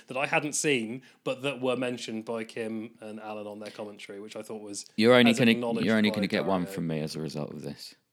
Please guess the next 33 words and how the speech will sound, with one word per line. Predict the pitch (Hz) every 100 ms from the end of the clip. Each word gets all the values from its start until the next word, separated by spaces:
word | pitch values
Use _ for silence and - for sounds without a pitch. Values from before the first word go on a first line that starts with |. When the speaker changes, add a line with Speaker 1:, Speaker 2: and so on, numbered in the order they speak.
| _ _ _ 175
Speaker 1:
Oh, | 175 - _
just | 185 -
do, | 208 190 - _ _
just | - -
do | 107
Speaker 2:
No, | 127
Speaker 1:
two | 127
anyway. | 147 -
Speaker 2:
go | 147
on. | 147 - - - - - - _
Speaker 1:
Scream. | - - 156 123 110 - _ _ _ _ _ _ 135
Speaker 2:
Right. | 156 143 - - - _ _ _ _ _
Speaker 1:
Wes | 143 151
Craven's | 147
Speaker 2:
Interesting. | 135 117 110 107
Speaker 1:
nineteen | 95
ninety-six | - 117 117 123 120 117
Speaker 2:
Yes. | 135 127 87 - - -
Speaker 1:
slasher | - - 147 135 - 120
killing. | - - 127 120 117 113 -
<laughs> | -
Speaker 2:
Yeah, | - 135 143 143
yeah, | 143 156
yeah. | 151 147 120 104 -
Speaker 1:
Genre | 120 131 127 123 127
ending, | 123 123 117 113 117 -
subgenre | - 139 123 135 123 131
ending, | 123 123 120 117 117 - - _
uh, | 123 120 120
film. | - 135 127 127 - - _ _
It's, | 175 175 - - - -
I | 160
mean, | 147 135